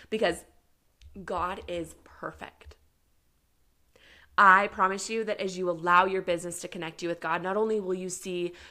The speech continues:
business growth and will you receive promptings and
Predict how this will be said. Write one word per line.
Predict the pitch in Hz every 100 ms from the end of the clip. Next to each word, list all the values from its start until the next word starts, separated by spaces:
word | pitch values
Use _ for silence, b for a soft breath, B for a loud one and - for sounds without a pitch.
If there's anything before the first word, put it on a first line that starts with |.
| B
business | 214 190 185 170
growth | 170 165 170 156 156 -
and | 180 175 175
will | 175
you | 185 180
receive | 185 185 185 -
promptings | - 190 180 185 165 160 160
and | 175 165